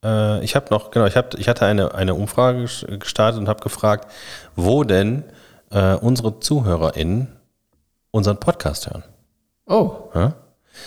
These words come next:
Speaker 1: Und, ähm, es kamen ein paar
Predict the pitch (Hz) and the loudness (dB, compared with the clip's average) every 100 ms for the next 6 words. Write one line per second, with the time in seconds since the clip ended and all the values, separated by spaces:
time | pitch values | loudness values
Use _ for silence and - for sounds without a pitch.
0 | - - _ _ - 90 87 87 - 82 | -20 -20 _ _ -2 0 0 -2 0 2
1 | 82 82 80 82 82 82 - _ _ _ | 2 2 0 -2 -4 -6 -12 _ _ _
2 | _ _ _ _ _ _ _ _ _ _ | _ _ _ _ _ _ _ _ _ _
3 | _ _ - - 110 107 95 - 92 92 | _ _ -10 -4 0 2 2 2 2 2
4 | 90 | 0